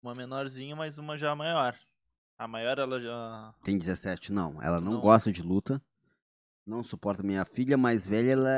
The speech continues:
Speaker 2: é da linha intelectual. Ela gosta de ler, de desenhar. Ela puxou a mim no desenho, na
Speaker 1: Mas
Speaker 2: luta
Speaker 1: tu
Speaker 2: não.
Speaker 1: não tentou passar pra ela a importância disso?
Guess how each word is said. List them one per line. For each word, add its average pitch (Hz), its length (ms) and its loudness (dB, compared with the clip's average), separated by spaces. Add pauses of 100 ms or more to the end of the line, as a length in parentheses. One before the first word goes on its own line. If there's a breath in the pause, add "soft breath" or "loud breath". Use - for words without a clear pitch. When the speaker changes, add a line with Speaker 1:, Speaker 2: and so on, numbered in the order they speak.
(120)
Speaker 2:
é 123 120 -6
da 120 120 -4
linha 123 200 -4
intelectual. 117 720 -4
Ela 76 100 -4
gosta 87 300 -8
de 107 100 -6
ler, 107 340 2
de 92 100 -6
desenhar. 87 580 -2
Ela 82 140 -4
puxou - 320 -10
a - 20 -6
mim 98 140 -8
no 101 100 -6
desenho, 92 500 -6
na 82 140 -12
Speaker 1:
Mas - 200 -10
Speaker 2:
luta 76 140 -8
Speaker 1:
tu 92 60 -16
Speaker 2:
não. 120 80 -12
Speaker 1:
não 123 60 -14
tentou 135 560 -10
passar 143 340 -6
pra 127 180 -8
ela 123 280 -8
a 127 60 -10
importância 120 680 -12
disso? 120 380 -16